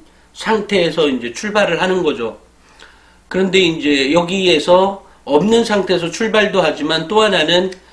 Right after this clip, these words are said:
잘못, 이 학생이 갖고 있는 학생부 종합전형에 대한 오해가 너무도 많다는 사실입니다. 근데 그런 오해는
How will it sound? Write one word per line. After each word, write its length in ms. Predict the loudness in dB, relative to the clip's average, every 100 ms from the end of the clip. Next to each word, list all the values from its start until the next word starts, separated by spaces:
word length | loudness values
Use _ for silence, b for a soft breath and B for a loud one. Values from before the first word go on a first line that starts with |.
| B
잘못, 420 | -10 -4 2 2 0
이 180 | -2 -2
학생이 440 | -2 -2 0 0
갖고 340 | -2 -8 -2
있는 500 | -2 0 -2 -4 -6 -10 B B
학생부 500 | B -8 2 2 2
종합전형에 800 | -2 -2 -2 -2 -4 -2 -2 -2
대한 320 | 0 -2 -2 -4
오해가 720 | 2 4 2 0 -2 -4 -12 B B
너무도 500 | -4 2 2 4 2
많다는 500 | 2 -2 -4 -4 -4
사실입니다. 800 | -6 -6 -4 -2 -2 -4 -10 -14 B B B
근데 300 | -8 -4 -4
그런 320 | 0 0 2
오해는 680 | 2 2 2 2 0 -2